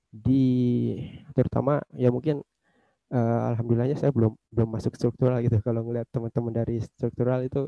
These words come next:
sebenarnya kasihan juga. Eh, kerjaannya <laughs> luar biasa, jadi akan sulit, eh, mungkin untuk, eh, waktunya. Nah, di situ saya kepikiran, "Oke, berarti kita harus bikin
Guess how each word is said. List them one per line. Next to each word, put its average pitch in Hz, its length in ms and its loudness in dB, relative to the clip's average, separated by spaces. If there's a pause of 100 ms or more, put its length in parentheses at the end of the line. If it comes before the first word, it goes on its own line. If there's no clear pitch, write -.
sebenarnya 123 320 -2
kasihan 123 320 -2
juga. 127 320 -4 (800)
Eh, 117 300 4 (340)
kerjaannya 113 520 0 (220)
<laughs> - 280 -10
luar 117 260 4
biasa, 120 400 4
jadi 117 300 -2 (560)
akan 117 480 -6
sulit, 117 580 0 (300)
eh, 117 540 -4 (260)
mungkin 117 480 -4
untuk, 113 240 -2 (160)
eh, 110 200 2
waktunya. 113 600 0
Nah, 117 200 -8 (160)
di 123 100 -6
situ 131 240 -4
saya 131 220 -2
kepikiran, 131 480 -6 (480)
"Oke, 127 340 2
berarti 107 400 0
kita 127 380 0
harus 113 420 2
bikin 131 640 -2